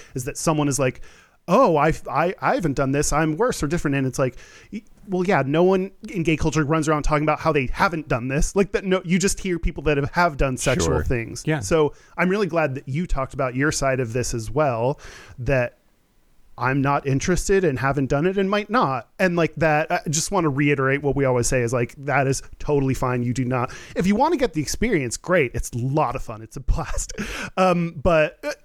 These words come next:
Speaker 1: if not, like,
Speaker 2: Yeah.
Speaker 1: you know, that doesn't change that you, no one will, no one can, is allowed to take away your gay card for that is what I wanna say.
Speaker 2: Yep. And once again, the line from Sex Education,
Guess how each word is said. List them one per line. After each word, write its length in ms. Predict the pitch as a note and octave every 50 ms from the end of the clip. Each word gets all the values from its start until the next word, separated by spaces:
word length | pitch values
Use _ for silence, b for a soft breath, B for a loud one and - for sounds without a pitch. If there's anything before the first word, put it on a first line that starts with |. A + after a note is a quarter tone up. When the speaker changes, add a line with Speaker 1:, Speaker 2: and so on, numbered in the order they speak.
| _ _ -
Speaker 1:
if 200 | B3 A3 G#3+ A#3
not, 400 | B3 C4 A#3+ A3+ A3+ A#3 - -
like, 180 | A3+ G#3+ - - _ _ - - - - - - _ _ _ _ _ _ _ _ _ - E3+ -
Speaker 2:
Yeah. 120 | B3 B3 F#3+
Speaker 1:
you 120 | A3 G#3+
know, 200 | G3 F#3 E3+ E3+
that 180 | F3 F#3+ G3 F#3+
doesn't 400 | E3+ F3+ F3 E3 E3+ D#3 - -
change 460 | - - F3 E3+ E3 D#3+ D#3+ D#3 -
that 180 | - D#3 D#3+ E3+
you, 200 | D3 E3 E3+ D#3+
no 200 | D3+ D3 D3 D3 D3
one 180 | D#3 D#3 D#3
will, 100 | D3+ C#3+ - - -
no 180 | D#3 D3+ D#3 D#3
one 140 | E3+ F3
can, 240 | F3 - E3+ E3 G3
is 140 | G#3+ D#3+ C#3
allowed 260 | D3 C3+ C#3 C#3 C3+
to 40 | -
take 160 | - C#3 B2+ C3+
away 120 | B2 B2
your 80 | B2 A#2
gay 200 | A#2 A#2 A#2 A#2
card 240 | B2+ B2+ C3 C3 -
for 80 | -
that 220 | - - - - -
is 260 | D3 C#3+ C#3 - -
what 100 | - -
I 100 | - -
wanna 140 | - - C#3+
say. 260 | - - - - - - - - - - -
Speaker 2:
Yep. 200 | F3+ F3+ F#3+ - _ _ _ _ -
And 160 | D#3 D#3+ D#3+
once 160 | D3+ D3 C#3
again, 260 | D#3 C3+ C3 C3 C3+
the 80 | B2+ A#2
line 220 | A#2+ A#2+ A#2 A#2
from 120 | - B2 A#2
Sex 220 | - B2+ A2+ -
Education, 720 | B2+ A#2 A#2 A#2 - A#2 A2+ A2 - G#2 F2+ F2+ F#2 F#2